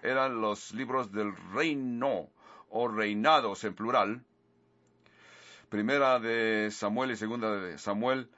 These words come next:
componían el tercero y libro de los reinados. ¿Me están siguiendo? Más tarde fue dividido entre Primera y Segunda de Samuel,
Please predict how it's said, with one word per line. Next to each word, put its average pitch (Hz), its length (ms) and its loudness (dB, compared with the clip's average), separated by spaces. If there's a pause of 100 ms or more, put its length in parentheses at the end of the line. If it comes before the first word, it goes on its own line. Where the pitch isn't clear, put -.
(160)
componían 120 840 0
el 107 180 -4
tercero 143 720 -2 (560)
y 104 160 -2
libro 123 300 -2
de 110 240 0 (340)
los 107 240 -2
reinados. 113 800 -2 (420)
¿Me 101 160 -4
están 107 220 -2
siguiendo? 196 520 -4 (680)
Más 127 260 0
tarde 120 320 2
fue 101 300 -6
dividido 107 500 -4
entre 107 220 -4
Primera 117 380 -2
y 117 40 -4
Segunda 104 400 -4
de 98 60 -4
Samuel, 110 480 -4